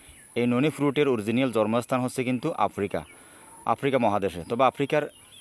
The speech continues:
কোন দেশে এই ফলের অরিজিনাল জন্ম, এই তথ্যটা কিন্তু আমার কাছে নাই। যদি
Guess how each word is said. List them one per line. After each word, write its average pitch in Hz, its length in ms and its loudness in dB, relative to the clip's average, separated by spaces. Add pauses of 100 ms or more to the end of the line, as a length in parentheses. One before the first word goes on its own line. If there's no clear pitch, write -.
(160)
কোন 143 100 2 (120)
দেশে 143 200 2 (240)
এই 131 120 2
ফলের 147 240 2 (120)
অরিজিনাল 123 460 2
জন্ম, 110 180 2 (760)
এই 123 140 4
তথ্যটা 143 420 0
কিন্তু 139 160 -2 (140)
আমার 110 220 2
কাছে 98 240 -4
নাই। 85 100 -4 (680)
যদি 160 200 2